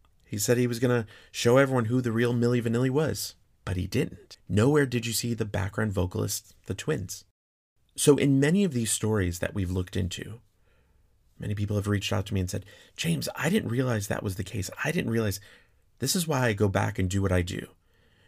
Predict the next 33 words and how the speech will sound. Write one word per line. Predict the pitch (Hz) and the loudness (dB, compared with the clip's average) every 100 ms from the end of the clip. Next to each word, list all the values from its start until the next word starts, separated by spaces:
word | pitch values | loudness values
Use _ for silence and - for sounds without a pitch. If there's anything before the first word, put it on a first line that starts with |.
| _ 107 | _ 2
Go | 123 | 4
back | 147 170 165 | 6 2 0
through | - 131 92 | -2 0 0
those | 101 101 - - | 0 -2 -2 -4
old | 113 139 | -2 -2
publications, | - 139 135 - 123 113 - - - - - | -4 -4 -4 -4 -6 -4 -8 -10 -16 -20 -2
those | 110 101 - | 0 0 0
old | 117 131 143 - | 2 4 2 -2
interviews, | - 131 113 - - - - - _ - | -2 0 0 -2 -8 -10 -12 -14 _ -6
to | 123 | 0
really | 127 156 151 | 2 4 2
get | 110 - | 0 0
the | |
story | - - 110 107 | -2 0 0 0
behind | 98 - - 117 104 90 | -2 -6 -4 -2 -2 -4
these | 92 90 - | -4 -6 -4
artists. | 104 98 - - - - _ _ | -2 -2 -4 -10 -12 -18 _ _
Were | - 107 135 | 0 4 4
Rob | 123 120 131 | 4 2 0
and | 117 | 0
Fab | 113 123 110 | 0 -2 -2
guilty | 98 107 110 120 | 0 0 0 -4
of | 101 | -2
being | 107 113 | -2 -2
a | |
part | 104 104 | -2 0
of | 110 | 0
the | 107 | 0
lie? | 101 127 143 _ - _ _ - | -2 -2 -6 _ -20 _ _ -8
Absolutely. | 135 135 - 113 147 - - 123 _ _ _ _ _ _ _ - 95 | -6 -2 -2 -2 -2 -6 -12 -16 _ _ _ _ _ _ _ -16 0
Did | 117 113 | 0 2
they | 127 135 | 0 0
deserve | 120 110 113 127 143 143 - | 0 0 2 0 -2 -6 -14